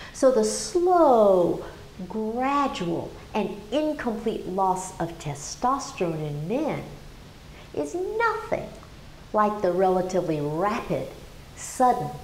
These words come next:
and complete loss of estrogen in women.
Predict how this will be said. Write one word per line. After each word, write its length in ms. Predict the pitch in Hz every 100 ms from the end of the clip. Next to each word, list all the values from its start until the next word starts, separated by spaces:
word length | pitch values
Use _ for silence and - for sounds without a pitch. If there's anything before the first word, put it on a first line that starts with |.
| -
and 200 | 175 165
complete 1000 | 156 139 - - - 240 330 440 - - -
loss 280 | 156 156 -
of 100 | 151
estrogen 540 | 147 - - 156 139 139 - - - - -
in 160 | 151 143
women. 280 | 185 190